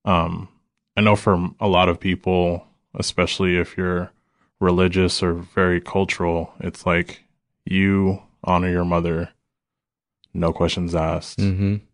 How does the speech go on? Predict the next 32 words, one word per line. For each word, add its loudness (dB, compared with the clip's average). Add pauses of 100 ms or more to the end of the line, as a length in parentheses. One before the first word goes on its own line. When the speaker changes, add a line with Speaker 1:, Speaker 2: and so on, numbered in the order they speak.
(120)
Speaker 1:
Doesn't 0
matter, -2 (540)
um, -8 (280)
if -6
she's -6
wrong 0
or -2
right, -2 (280)
you -8
honor -2
your -6
mother -6 (840)
and -2
you -2
be -2
respectful. -4 (200)
And, -12 (800)
um, -4
Speaker 2:
So 0
I'm 4
gonna 4
guess 2
you 4
were 4
raised 0
Catholic. -4 (100)
Speaker 1:
Yeah. 6
<laughs> 0
That's -4
a 2
good 2
guess. 4